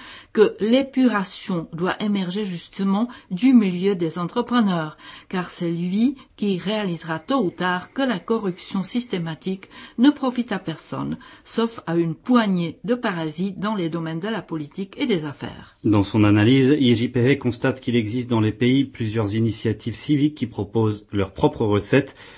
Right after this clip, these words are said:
Speaker 2: dont celle qui s'appelle le Public contre la corruption, la Fondation pour la lutte contre la corruption, ou quelques initiatives inspirées par les plaintes et les projets soumis par les chambres de commerce étrangères présentes en Tchéquie.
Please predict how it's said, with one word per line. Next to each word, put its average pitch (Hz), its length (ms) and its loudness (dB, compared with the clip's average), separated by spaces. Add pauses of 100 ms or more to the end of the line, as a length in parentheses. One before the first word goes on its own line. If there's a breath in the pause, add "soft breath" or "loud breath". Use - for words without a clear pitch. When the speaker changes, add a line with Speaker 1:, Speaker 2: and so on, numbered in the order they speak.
(140)
Speaker 2:
dont 123 140 4
celle 151 240 0
qui 131 140 -4
s'appelle 135 560 0
le 117 180 0
Public 120 340 0
contre 98 280 -4
la 92 100 0
corruption, 120 640 0
la 120 100 4
Fondation 113 640 0
pour 98 220 -4
la 95 100 2
lutte 131 220 0
contre 107 260 -4
la 98 100 0
corruption, 107 580 2 (380 loud breath)
ou 135 80 -2
quelques 143 420 2
initiatives 110 560 0
inspirées 107 480 -2
par 95 300 0
les 92 140 -2
plaintes 123 560 0
et 110 100 0
les 98 120 2
projets 113 300 0
soumis 127 320 0
par 101 200 0
les 95 100 2
chambres 107 360 2
de 98 80 0
commerce 104 420 0
étrangères 104 540 -2
présentes 120 500 -2 (160)
en 120 100 0
Tchéquie. 110 460 -2